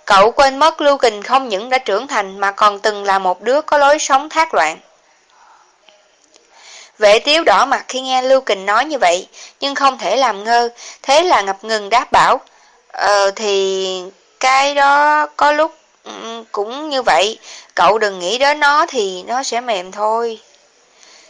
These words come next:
Chả rõ Lưu Kình có hiểu mô tê gì không, vẫn làm lũi cúi gằm. Vệ Tiếu không tiếp tục hỏi,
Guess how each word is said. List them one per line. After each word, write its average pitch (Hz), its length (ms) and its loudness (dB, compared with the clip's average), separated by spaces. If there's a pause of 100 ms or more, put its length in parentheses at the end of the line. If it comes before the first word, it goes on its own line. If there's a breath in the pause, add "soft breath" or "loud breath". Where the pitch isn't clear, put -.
(120 soft breath)
Chả 220 240 6
rõ 254 160 6
Lưu 294 200 4
Kình 233 260 2
có 277 100 2
hiểu 226 180 2
mô 269 280 2
tê 247 200 4
gì 214 160 -4
không, 240 280 0 (320 loud breath)
vẫn 190 260 2
làm 226 200 2
lũi 185 200 2
cúi 285 220 -2
gằm. 226 180 0 (1500 soft breath)
Vệ 202 200 4
Tiếu 294 220 0
không 302 260 0
tiếp 349 200 -2
tục 220 180 0
hỏi, 196 340 0